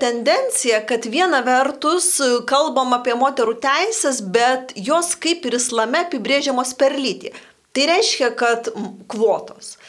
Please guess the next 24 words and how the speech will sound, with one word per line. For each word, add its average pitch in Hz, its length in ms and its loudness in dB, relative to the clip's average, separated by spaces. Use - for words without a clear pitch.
Aš 180 240 -4
nenoriu 285 440 4
medikės 269 600 2
moters, 262 480 2
aš - 160 -2
noriu 240 320 2
gero 196 400 4
mediko 202 380 -2
specialisto. 294 720 2
Aš 262 260 2
nenoriu, 311 340 4
kad 277 160 0
mano 262 280 4
vaiką 262 280 0
mokytų 240 420 -2
vyras 233 380 2
ar 208 100 0
moteris, 214 400 2
aš - 140 -2
noriu, 220 320 2
kad 233 140 -2
mokytų 220 540 -2
geras 202 480 0
mokytojas. - 680 -2